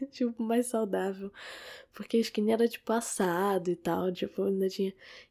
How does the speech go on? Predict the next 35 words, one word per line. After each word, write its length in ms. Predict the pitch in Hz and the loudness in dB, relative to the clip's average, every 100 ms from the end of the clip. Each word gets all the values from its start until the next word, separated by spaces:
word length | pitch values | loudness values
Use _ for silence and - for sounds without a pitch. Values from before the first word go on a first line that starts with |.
| 254 | -4
Isso 220 | 254 302 | -2 -2
sim. 360 | - 262 190 - _ _ _ _ _ _ - _ _ - - | 2 2 2 -4 _ _ _ _ _ _ -20 _ _ -20 -4
Sei 200 | - 240 | 2 4
lá, 180 | 202 | 4
dois 200 | 180 185 196 | 4 2 2
mil 120 | 226 | 0
e 40 | |
cinco 520 | - - 202 214 214 | -2 -2 0 0 -2
tinha 240 | 196 - 180 | -6 -2 0
toda 180 | 180 180 | 0 0
essa 160 | 185 | -4
coisa, 240 | - 185 190 | 0 -2 -2
tipo, 200 | - 190 | -4 0
"Não, 320 | 185 190 190 | 0 0 -2
esse 180 | 196 185 | -2 -4
aqui 180 | - 190 | -2 -2
é 60 | |
o 60 | 196 | 0
salgadinho 500 | 202 196 202 202 208 | -2 -2 -2 -2 -2
assado", 360 | 214 202 190 | -2 -2 -2
mas 160 | 208 214 | 0 2
ele 140 | 226 | 0
tem 180 | 226 247 | 0 -2
muita 560 | 247 226 226 233 240 240 | -2 -2 -2 -2 -2 -4
cara 340 | - 190 196 | -2 0 0
de 100 | 190 | -2
ser, 640 | - - 185 180 180 185 - - - - _ _ | -6 0 2 2 -2 -4 -10 -20 -20 -20 _ _
cara, 200 | - 247 | -6 0
ele 100 | 226 | 0
tem 120 | 220 233 | 4 2
muita 340 | 220 220 233 | 2 -2 -4
cara 260 | - 202 202 | -2 0 -2
de 60 | |
ser 140 | - 196 | -2 -2
uma 320 | 196 196 | -2 -2